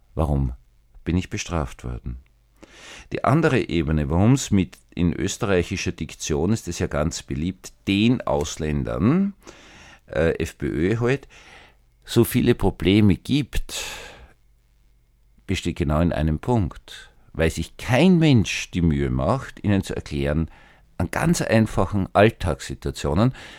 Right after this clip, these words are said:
was ist hier üblich, ja, was ist hier Gesetz, wie musst du dich hier verhalten? Interessanterweise wollen die Leute es von ganzem, ganzem Herzen, sie wollen sich anpassen.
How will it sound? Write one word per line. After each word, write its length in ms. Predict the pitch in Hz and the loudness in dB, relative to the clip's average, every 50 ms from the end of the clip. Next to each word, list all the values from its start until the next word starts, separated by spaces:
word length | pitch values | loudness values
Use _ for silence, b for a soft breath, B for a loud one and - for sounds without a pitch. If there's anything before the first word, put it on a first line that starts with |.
| B B B | B B B
was 420 | B 73 85 95 104 127 117 - - - | B 2 6 6 6 6 4 2 -6 -2
ist 400 | - 95 104 113 - - - - - _ - | 0 2 2 2 0 -4 -8 -12 -18 _ -20
hier 500 | - - - 80 82 90 101 107 107 110 _ - _ | -16 -8 -4 0 2 2 2 2 0 -4 _ -14 _
üblich, 500 | - - 143 156 - - 92 78 69 - | -2 0 0 0 0 0 -2 -2 0 2
ja, 220 | - 85 80 76 65 | 2 2 2 4 2
was 200 | 85 80 - - - | 0 0 -2 -2 -4
ist 240 | - 90 - - - | -4 -4 -4 -6 -8
hier 340 | - - - 80 78 87 90 92 - | -8 -4 -2 0 0 0 0 -2 -4
Gesetz, 460 | - 104 - - 123 107 - - - B B B B B B | -6 -2 2 2 2 2 2 -4 -14 B B B B B B
wie 500 | 76 78 85 107 131 151 160 156 127 - | -4 0 2 4 4 4 2 -2 -4 -2
musst 420 | - - 107 110 113 104 - - - | 2 4 6 6 6 4 2 -2 -4
du 60 | 101 | -4
dich 480 | - - - 98 95 90 - - - _ _ | -4 -2 0 0 0 -2 -4 -12 -18 _ _
hier 340 | - - - 85 85 87 87 | -12 -4 0 2 4 4 2
verhalten? 840 | 85 - - 92 87 87 80 73 69 - _ - - 60 60 53 55 _ _ B B B B B B B B B B B B | 2 0 -2 -2 0 2 2 2 0 -2 _ -10 -8 -6 -6 -6 -8 _ _ B B B B B B B B B B B B
Interessanterweise 1000 | - 95 95 - 95 85 - 95 107 123 - 117 90 82 78 82 - - 65 53 57 | -4 -4 -2 -2 -2 0 0 0 0 0 0 2 4 4 4 4 2 -2 -6 -2 2
wollen 320 | 78 98 135 175 180 151 | 6 8 8 8 8 8
die 100 | 107 107 | 6 6
Leute 400 | 92 85 78 76 73 - - - | 6 6 6 4 4 0 -2 -6
es 140 | 69 - - | -6 -4 0
von 120 | - 85 | 0 2
ganzem, 400 | - 80 92 120 151 - - 151 | 4 4 4 4 4 2 2 2
ganzem 360 | 127 131 127 120 - - 110 107 | 2 4 2 2 0 0 0 2
Herzen, 380 | 101 92 73 - - - 82 | 2 2 0 0 -2 -4 -2
sie 220 | - - 82 67 64 | -2 -2 -4 -2 2
wollen 340 | 87 98 131 165 175 160 | 4 4 6 6 6 4
sich 380 | 131 - - 92 - - - - | 4 2 -2 -6 -6 -6 -4 -4
anpassen. 760 | - 71 71 71 - - - 60 58 60 - - - 67 55 | -2 -2 -2 -4 -4 -4 -6 -4 -4 -6 -8 -8 -8 -8 -8